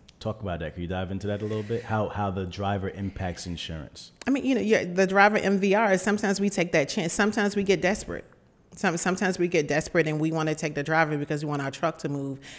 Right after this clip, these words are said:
Speaker 2: And that's not always, you know, that's not always the right answer. Your truck moving doesn't always equal net profit.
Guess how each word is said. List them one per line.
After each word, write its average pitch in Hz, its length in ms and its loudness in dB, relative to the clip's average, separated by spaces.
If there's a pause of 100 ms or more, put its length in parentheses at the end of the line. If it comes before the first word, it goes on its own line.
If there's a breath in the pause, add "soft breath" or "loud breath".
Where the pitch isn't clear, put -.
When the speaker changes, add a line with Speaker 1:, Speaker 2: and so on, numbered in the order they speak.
(120 loud breath)
Speaker 2:
And 160 100 2
that's 165 200 4
not 165 100 2
always, 156 580 4
you 170 140 0
know, 147 400 0 (1040 loud breath)
that's 180 240 4
not 151 140 4
always 156 240 4
the 143 100 0
right 135 180 0
answer. 135 400 -6
Your 156 220 4
truck 190 300 2
moving 185 460 6
doesn't 156 240 2
always 151 600 4
equal 143 680 2 (460)
net 147 260 -4
profit. - 460 -2